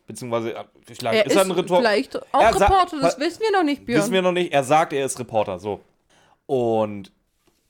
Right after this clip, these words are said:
Speaker 1: jetzt ist wieder irgendwas, was ich halt überhaupt nicht begreife.
Speaker 2: Ja, das ist wieder, das ist wieder hier Mathildas Kirschkuchen-Lebenstipp. Wenn du, äh, nichts zu verborgen hast, dann sei doch nicht so pissig.
Speaker 1: Nee, ich red nicht von ihm, weil er
Speaker 2: Justus, ja.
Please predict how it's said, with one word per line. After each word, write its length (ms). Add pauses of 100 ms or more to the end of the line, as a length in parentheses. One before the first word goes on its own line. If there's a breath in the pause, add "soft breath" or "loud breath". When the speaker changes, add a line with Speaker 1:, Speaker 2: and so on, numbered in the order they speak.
Speaker 1:
jetzt 280
ist 260
wieder 240
irgendwas, 300
was 140
ich 160
halt 120
überhaupt 540
nicht 160
begreife. 260
Speaker 2:
Ja, 240 (160)
das 160
ist 180
wieder, 180
das 280 (180)
ist 80
wieder 240
hier 140
Mathildas 480
Kirschkuchen-Lebenstipp. 1300 (440 loud breath)
Wenn 180
du, 120
äh, 180
nichts 340
zu 100
verborgen 520
hast, 200
dann 100
sei 140
doch 100
nicht 160
so 60
pissig. 540 (600 soft breath)
Speaker 1:
Nee, 220
ich 240
red 120
nicht 120
von 260 (140)
ihm, 320 (200 soft breath)
weil 220
er 160
Speaker 2:
Justus, 500
ja. 80